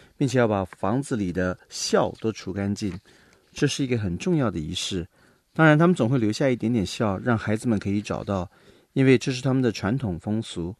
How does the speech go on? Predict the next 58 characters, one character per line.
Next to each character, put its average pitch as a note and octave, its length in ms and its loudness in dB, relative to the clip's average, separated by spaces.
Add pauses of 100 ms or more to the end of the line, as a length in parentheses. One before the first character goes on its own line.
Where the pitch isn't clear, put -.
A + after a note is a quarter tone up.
(420)
除 - 140 -8
酵 B2 180 0
节 F#2 220 -6
快 - 180 -2
到 G#2+ 240 0
了， B1+ 140 -6 (960)
祭 - 160 0
司 D3 120 -2
长 C3 180 4
和 A2+ 80 0
文 G#2 180 0
士 B2+ 260 2 (300)
想 C#3 240 2
法 F#2+ 180 2
子 G#2 140 -4
怎 G2+ 160 -2
么 A#2+ 80 4
才 A#2+ 160 0
能 G#2+ 140 2
杀 A2+ 180 0
害 A#2+ 140 -2
耶 G2+ 180 -2
稣， C3 300 -4 (340)
是 - 160 0
因 C#3+ 120 6
他 C#3 120 2
们 C3 120 2
惧 C#3+ 220 0
怕 A2 200 0
百 D2 180 -6
姓。 F2+ 260 -4 (460)
这 C3+ 140 -2
时， F#2+ 320 -6 (340)
撒 - 240 0
旦 B2 100 6
入 B2+ 160 2
了 A#2 120 4
那 A#2 160 2
称 D3 200 -4
为 A2+ 160 2
加 C3+ 200 2
略 D3+ 120 4
人 G2+ 220 0
犹 G2 160 0
大 C3+ 180 2
的 F#2+ 80 -2
心， G#2+ 400 0 (380)
他 - 160 -2
本 C#3+ 160 0
是 C#3+ 140 0
十 - 180 0
二 D3+ 100 4
门 A#2+ 160 2
徒 A#2+ 140 -2
里 A2+ 140 -2
的 E2 100 -8
一 E2+ 220 -6
个， - 180 -2